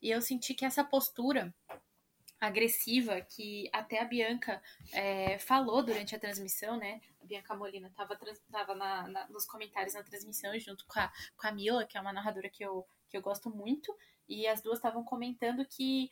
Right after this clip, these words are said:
o, o técnico do São José pediu essa agressividade, pediu que o São José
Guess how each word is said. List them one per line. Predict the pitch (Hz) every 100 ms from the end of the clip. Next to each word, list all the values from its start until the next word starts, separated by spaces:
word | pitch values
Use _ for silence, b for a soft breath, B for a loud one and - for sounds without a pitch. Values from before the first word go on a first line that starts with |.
| b b
o, | 233 233 226 233
o |
técnico | - 262 277 339 349 - 302
do | 262
São | 277 262
José | 254 233 233 -
pediu | 277 226 - 233 320
essa | 359 -
agressividade, | 262 247 240 233 226 185 214 208 208 226
pediu | 247 190 233
que | 269 277
o |
São | - 254
José | 240 214 208